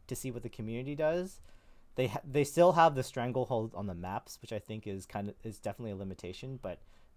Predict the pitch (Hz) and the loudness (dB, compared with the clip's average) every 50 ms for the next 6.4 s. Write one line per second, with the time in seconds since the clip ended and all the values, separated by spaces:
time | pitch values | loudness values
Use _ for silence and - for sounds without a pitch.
0 | - 113 113 117 123 139 143 143 - 156 143 127 113 107 107 107 110 113 107 101 | -6 -2 -2 0 0 0 0 0 0 0 2 2 2 2 2 2 2 0 -2 -4
1 | - - - 113 107 113 117 120 120 123 - - 135 - 135 123 117 113 95 92 | -8 -8 -8 -6 -4 -2 -2 -4 -4 -4 -6 -8 -6 -4 -2 -2 -2 -2 -2 -4
2 | 101 104 107 110 113 110 110 110 113 110 107 101 98 104 98 - 101 101 110 123 | -4 -2 0 0 0 0 0 -2 -2 -2 -2 -2 -4 -4 -6 -6 -6 -6 -6 -6
3 | - - 156 156 175 - - - - - - - - - - - 101 104 101 98 | -6 -6 -6 -6 -6 -8 -12 -18 -20 -20 -20 -20 -20 -10 -6 -4 -2 -2 -2 -2
4 | 98 95 98 101 - - 127 123 120 110 107 120 123 101 90 117 139 139 - - | -2 -4 -4 -4 -2 0 2 4 4 4 4 2 2 0 0 0 -2 -2 0 0
5 | 170 170 160 - 151 131 123 107 120 117 113 107 - - 117 98 110 107 101 - | 0 2 2 0 0 0 0 2 2 2 2 0 -2 -6 -6 -6 -6 -6 -6 -6
6 | 104 98 - 110 101 92 90 85 | -8 -8 -8 -6 -6 -6 -8 -10